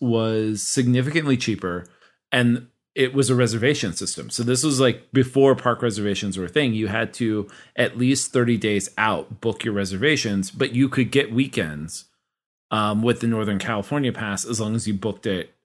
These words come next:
X far enough out because you knew you were gonna be making the trip down from Northern California, right?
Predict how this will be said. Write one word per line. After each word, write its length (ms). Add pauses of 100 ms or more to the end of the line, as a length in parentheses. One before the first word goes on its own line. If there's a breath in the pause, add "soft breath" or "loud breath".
(140)
X 400 (400)
far 160
enough 300
out 360
because 300
you 80
knew 120
you 160
were 80
gonna 160
be 140
making 320
the 80
trip 220
down 280
from 440 (200)
Northern 280
California, 520 (200)
right? 260